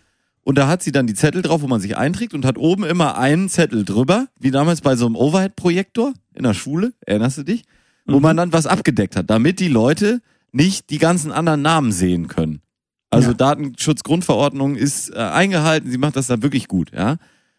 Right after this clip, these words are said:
Speaker 1: Und dann waren die Leute so blöde und schreiben ihren Namen über
Speaker 2: Auf diesen Abdeckzettel.
Speaker 1: Ja.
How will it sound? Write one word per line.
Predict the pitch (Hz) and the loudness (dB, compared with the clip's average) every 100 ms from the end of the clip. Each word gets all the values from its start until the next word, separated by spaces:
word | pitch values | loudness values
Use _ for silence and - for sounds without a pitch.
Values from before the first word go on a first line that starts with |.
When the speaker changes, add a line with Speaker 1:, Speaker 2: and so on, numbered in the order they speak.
| _ _ _ | _ _ _
Speaker 1:
Und | - 214 | 0 2
dann | 220 185 | 2 2
waren | 247 247 | 2 2
die | 151 | 2
Leute | 165 226 214 | 2 4 2
so | 160 220 | 2 0
blöde | 226 165 233 269 202 117 127 240 _ _ _ _ _ _ _ _ _ | 2 2 4 4 4 2 0 -2 _ _ _ _ _ _ _ _ _
und | 180 202 - - - | 2 2 -2 -14 -10
schreiben | - 143 170 226 254 | -4 2 4 2 0
ihren | 202 196 180 170 | 0 2 2 2
Namen | 165 233 208 175 247 - _ | 2 2 2 0 -4 -8 _
über | - 262 190 190 277 | 2 4 4 2 2
Speaker 2:
Auf | 208 156 151 - | 2 0 0 0
diesen | 139 135 147 123 | 0 0 -2 -2
Abdeckzettel. | 131 - 113 113 92 113 - | -4 -4 -2 0 0 -2 -6
Speaker 1:
Ja. | - | -8